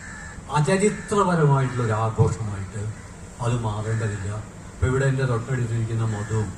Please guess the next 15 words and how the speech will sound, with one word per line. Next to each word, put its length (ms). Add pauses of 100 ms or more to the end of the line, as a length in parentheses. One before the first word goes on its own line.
അപ്പുറത്തിരിക്കുന്ന 680
മുഹമ്മദ് 420
അബ്ബാസും, 460 (460)
അവരെല്ലാം 440
മലയാള 340
ഭാഷയിൽ 500
നടത്തിയ, 400
നടത്തിക്കൊണ്ടിരിക്കുന്ന 880
ഇടപെടൽ 500 (400)
എം 260
ടിയുടെ 560
തുടർച്ചയാണ്. 1120 (240)
പല 160
പ്രയോഗങ്ങളും, 920 (1160)
ആ, 60